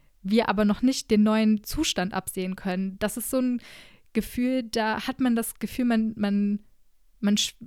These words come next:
ist so zwischen den Stühlen. Man weiß nicht, wo es, wo es hingeht, aber man weiß, dass man auch nicht da bleiben wird, wo man gerade ist. Und das ist dann so total, ja, also ich empfinde da mal total den,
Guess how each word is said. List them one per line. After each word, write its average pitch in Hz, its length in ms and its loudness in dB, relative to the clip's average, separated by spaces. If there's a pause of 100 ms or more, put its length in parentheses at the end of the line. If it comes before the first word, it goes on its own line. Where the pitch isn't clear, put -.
ist 240 180 0
so 254 80 -6
zwischen 285 380 0
den 226 140 4
Stühlen. 220 480 2
Man 196 200 -2
weiß 226 220 0
nicht, 254 200 -2
wo 226 100 2
es, 208 300 0
wo 220 80 -2
es 214 120 -6
hingeht, 285 460 -2
aber 220 120 -4
man 214 220 0
weiß, 226 220 -2
dass 233 140 -6
man 220 140 -2
auch 220 140 -6
nicht 214 240 -2
da 214 140 0
bleiben 214 380 0
wird, 208 180 -4
wo 208 60 -2
man 202 200 0
gerade 190 240 -4
ist. - 300 -2
Und 202 180 0
das 220 160 -2
ist - 140 -6
dann 214 160 2
so 208 100 -2
total, 226 640 -2 (680)
ja, 196 280 -4 (340)
also 208 320 0
ich 226 160 2
empfinde 214 260 2
da 202 80 0
mal 196 100 0
total 208 340 -2
den, 202 320 2